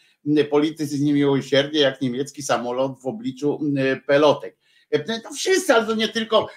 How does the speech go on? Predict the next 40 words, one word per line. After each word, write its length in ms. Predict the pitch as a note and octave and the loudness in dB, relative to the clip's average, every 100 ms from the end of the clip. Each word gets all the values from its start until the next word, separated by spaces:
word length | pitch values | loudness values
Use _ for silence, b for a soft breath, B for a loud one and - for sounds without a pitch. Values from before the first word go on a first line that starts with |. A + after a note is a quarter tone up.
| _ - | _ -6
tam 320 | C#3 D3+ F3 | 0 2 2
i 80 | E3 | 2
nie 140 | D#3 | 0
tylko, 440 | D3+ D3+ C#3+ D3 D3 | -2 -6 2 2 2
m, 280 | D3 C#3+ | 0 -2
ten, 140 | C#3+ C3+ | -2 -4
a 100 | D3+ | -4
wszystkie 380 | - A3+ A3 G3+ | -4 -4 0 -2
te 160 | F#3+ D3 | 0 0
rzeczy, 300 | G3+ G3 F3+ | 0 2 0
o 40 | |
które 260 | - F3 E3 | 2 -2 -2
tu 140 | D#3+ | -8
pisaliście, 680 | D#3+ D3+ D#3+ F#3 - F3 - b b b - | -10 0 0 0 -4 -4 -4 b b b -6
m, 240 | E3 D3 | -2 -2
w 80 | C#3+ | -2
czasie, 520 | E3+ D#3+ E3 D#3 C#3 - _ _ _ _ _ _ _ _ _ - | 2 2 4 2 2 -8 _ _ _ _ _ _ _ _ _ -4
e, 200 | B2 B2 | 0 0
w, 400 | - A#2 C3 A#2+ | -2 -2 -2 -2
w 20 | |
czasie 440 | - C#3+ C#3+ C#3 C3+ | -2 -2 0 -2 0
tej 240 | C3+ B2 | -2 -2
naszej 280 | C3 C3 C#3+ | -4 -4 -4
rozmowy, 480 | B2+ A2+ C#3+ C#3 B2+ B B B - | -4 0 0 2 -2 B B B -2
e, 360 | B2+ A2 C3+ | -2 0 -4
to, 600 | A2 C#3 C3 B2+ B2+ A#2+ C3+ | 0 6 8 8 6 4 2
e, 60 | B2+ | 0
no 80 | D3 | 2
jak 140 | D3 - | 2 0
się 120 | C3 | -8
nazywa? 500 | A#2 G2+ G2+ F#2+ - b b _ B2 - | -6 -6 -8 -8 -10 b b _ -14 -6
O 80 | C#3+ | -2
tych 180 | D3+ | -2
sportach 460 | - G#3+ A3 D3+ C3 | 2 4 6 4 0
różnych 300 | C3+ A#2+ C3 | -2 -4 -8
chrześcijańskich, 720 | - C3+ - B2 A#2 F#3 F3+ | -6 -6 0 0 0 -8 -4
to 180 | E3+ D#3 | 0 0
wrócimy 400 | D#3 D3+ F3 F3 | 0 -2 -4 -2
do 100 | D#3 | -2
tej, 320 | D3+ D3+ C3 | -2 -4 -4